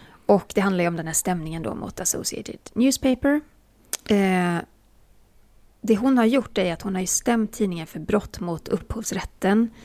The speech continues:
eh, intrång i privatlivet och också att, eh, hon menar att förlaget har brutit då mot dataskyddslagen, G D P R. Och allt kokas ner i det här brevet som Meghan skrev till sin pappa i augusti tjugohundraarton inför bröllopet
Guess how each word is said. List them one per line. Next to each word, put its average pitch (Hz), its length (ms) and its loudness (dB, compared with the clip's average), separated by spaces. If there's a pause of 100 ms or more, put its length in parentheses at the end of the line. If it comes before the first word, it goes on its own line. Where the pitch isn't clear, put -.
(420)
eh, 185 240 2
intrång 185 360 0
i 160 40 -2
privatlivet 170 1040 -2
och 165 160 -4
också - 300 -4
att, - 280 -10
eh, - 260 -4
hon 180 140 -2
menar 165 240 -2
att - 320 -8 (280)
förlaget 170 440 4
har 170 180 2
brutit 180 420 0
då 165 100 0
mot 156 180 -8
dataskyddslagen, 190 840 0
G 156 100 -10
D 170 120 -4
P 196 260 -2
R. - 200 -6 (840)
Och - 200 2
allt 220 500 2 (680)
kokas - 380 -4
ner 202 380 0
i - 260 -6
det - 60 -6
här 160 140 -4
brevet 185 600 0
som 180 180 -2
Meghan - 280 -4
skrev - 200 -4
till - 100 -6
sin - 100 -10
pappa - 420 -6
i 170 60 -2
augusti 208 420 0
tjugohundraarton 185 720 0
inför 165 180 -8
bröllopet 170 640 -4